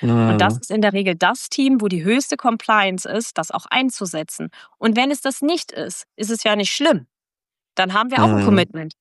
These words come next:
Speaker 1: Wir bleiben erst mal
Speaker 2: Mhm.
Speaker 1: da stehen, wo wir sind. Wir warten noch, weil das Tool vielleicht nicht unsere Bedürfnisse zum jetzigen
Speaker 2: Ja,
Speaker 1: Zeitpunkt
Speaker 2: ja.
Speaker 1: erfüllt.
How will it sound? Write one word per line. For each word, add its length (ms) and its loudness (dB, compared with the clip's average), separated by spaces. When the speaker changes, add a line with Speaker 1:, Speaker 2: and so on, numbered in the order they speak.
Speaker 1:
Wir 100 4
bleiben 300 2
erst 240 2
mal 100 4
Speaker 2:
Mhm. 20 0
Speaker 1:
da 140 2
stehen, 260 -4
wo 100 -4
wir 100 0
sind. 260 0
Wir 180 0
warten 300 0
noch, 180 0
weil 300 0
das 240 -4
Tool 340 -4
vielleicht 300 -4
nicht 160 -10
unsere 260 -6
Bedürfnisse 640 -4
zum 200 -10
jetzigen 420 -2
Speaker 2:
Ja, 20 2
Speaker 1:
Zeitpunkt 560 0
Speaker 2:
ja. 60 0
Speaker 1:
erfüllt. 420 -2